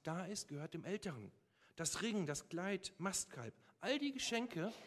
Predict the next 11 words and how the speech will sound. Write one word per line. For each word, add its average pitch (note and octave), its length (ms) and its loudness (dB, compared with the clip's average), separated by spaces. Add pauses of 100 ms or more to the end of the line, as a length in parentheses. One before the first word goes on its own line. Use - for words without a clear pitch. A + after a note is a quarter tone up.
(200)
an F#3 120 4
den F#3 160 6
jungen A#3 260 2
Bruder D#3 440 0
gehen G3+ 360 0
auf - 180 -8
Kosten G3 420 -2
des G#3 140 2
Älteren. E3+ 480 0 (1700)
Und C#3 160 -2
jetzt, - 440 -2